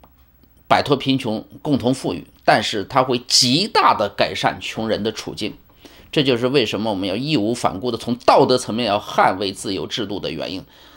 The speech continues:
自由资本主义制度的原因，这是唯一正确的道路。没有共同富裕，只有共同的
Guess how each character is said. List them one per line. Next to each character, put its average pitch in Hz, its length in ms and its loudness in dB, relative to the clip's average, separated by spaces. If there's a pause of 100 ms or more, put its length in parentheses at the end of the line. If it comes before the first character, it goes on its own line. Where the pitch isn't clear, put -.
自 120 260 0
由 104 140 2
资 127 180 -2
本 113 160 0
主 82 80 -6
义 - 80 -8
制 104 180 -6
度 78 140 -10
的 67 80 -6
原 50 220 -8
因， 50 80 -14 (580)
这 131 100 0
是 104 120 -2
唯 98 140 2
一 165 180 2
正 139 200 0
确 - 140 -4
的 - 80 -4
道 - 160 0
路。 - 120 -12 (840)
没 120 160 4
有 175 100 6
共 107 160 4
同 87 140 -4
富 82 160 -8
裕， - 140 -12 (580)
只 135 340 6
有 95 160 6
共 120 320 4
同 92 240 -2
的 - 220 0